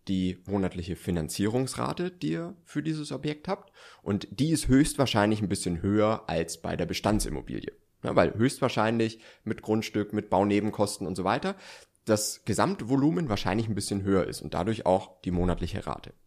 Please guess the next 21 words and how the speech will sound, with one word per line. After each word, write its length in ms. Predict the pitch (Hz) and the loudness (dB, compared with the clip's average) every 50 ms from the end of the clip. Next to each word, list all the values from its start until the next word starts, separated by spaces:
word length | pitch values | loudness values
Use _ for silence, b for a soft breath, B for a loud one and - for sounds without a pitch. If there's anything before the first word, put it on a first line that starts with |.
| _ B B B B B B B B B - | _ B B B B B B B B B -4
Bei 80 | 87 90 | -2 -2
der 80 | 82 | 0
Bestandsimmobilie, 880 | 90 - - 151 208 - 180 185 190 175 185 190 196 196 214 220 220 - - 170 - _ _ _ - | 0 2 2 2 2 2 0 0 0 2 2 0 0 0 -2 -2 -4 -6 -10 -16 -20 _ _ _ -6
wenn 120 | 90 85 | -4 -4
wir 60 | 82 | -2
uns 140 | 78 82 - | -4 -2 0
da 140 | 113 117 147 | 0 2 2
die 80 | 160 | 2
monatliche 440 | 147 147 156 151 139 127 131 123 120 | 2 2 2 0 0 -2 -4 -4 -2
Rate 300 | 110 110 123 127 131 - | -2 -2 -2 -2 -4 -4
anschauen, 440 | - 113 110 - 120 113 117 120 117 B B B B - | -4 -4 -2 0 2 2 2 2 0 B B B B -2
ist 220 | - 135 - - 143 | -2 -2 0 2 2
die 100 | 135 98 | 4 4
auf 100 | 104 - | 4 2
den 140 | 107 90 | -2 -2
ersten 320 | 62 85 120 - - - 110 | 0 0 0 0 -2 -2 0
Blick 180 | 113 120 - | 0 0 0
wahrscheinlich 380 | 95 92 - - 107 135 170 147 | -2 -2 -2 -2 -2 -2 -2 -2
ein 80 | 120 95 | -4 -4
bisschen 260 | 104 - - 90 82 | -4 -4 -4 -4 -4
geringer, 400 | 87 85 98 123 170 226 277 | -2 -2 0 0 0 0 -4